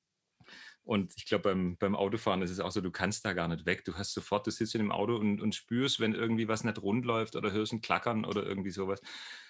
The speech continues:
Das wird, glaub ich, dann auch noch intensiver, wenn man selber, ähm, so den mechanischen Draht noch dazu hat irgendwie oder den, den technischen, das technische Verständnis, weil es gibt ja wahrscheinlich auch Fahrer, die eben nicht diese Vergangenheit haben wie du, die jetzt auch die technische,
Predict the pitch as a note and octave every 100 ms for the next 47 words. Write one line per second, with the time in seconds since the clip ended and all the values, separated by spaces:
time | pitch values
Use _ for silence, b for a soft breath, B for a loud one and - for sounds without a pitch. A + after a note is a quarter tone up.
0 | B _ G#2 - A2+ A2+ C#3+ B2+ - A#2
1 | G2+ A2+ B2+ A#2 A2+ G#2+ - D3 D3 G#2
2 | G#2 G#2 G#2+ C#3+ A#2+ - G2 G2 F#2+ F#2+
3 | F#2+ - G#2 G#2 G2+ G2 - A2+ D3+ -
4 | B2+ G#2+ G2 G#2 G#2 F2+ G2+ F#2+ G2 -
5 | F#2 D#2 D2+ - - D#2 D#2 D#2+ E2+ E2
6 | E2+ E2 D#2+ - A2+ - - F2+ E2+ -
7 | G2+ B2 A2+ - G2 - D#2+ D#2+ D#2 F2
8 | F2 - G2+ G#2+ G2+ - A#2 A2+ G2 -
9 | D#2+ A2 A#2+ B B B B A#2+ A#2 A#2
10 | A2+ B2+ - - D3 D3 D#3 C3+ A#2 G#2+
11 | C3+ C#3 A#2+ C3+ B2+ G#2 F#2+ G#2+ G3+ B3
12 | B B B B B B B B _ _
13 | _ _ A#2+ A#2+ A#2+ A2 A#2+ A#2 A#2+ -
14 | D#3+ D#3+ D#3 D#3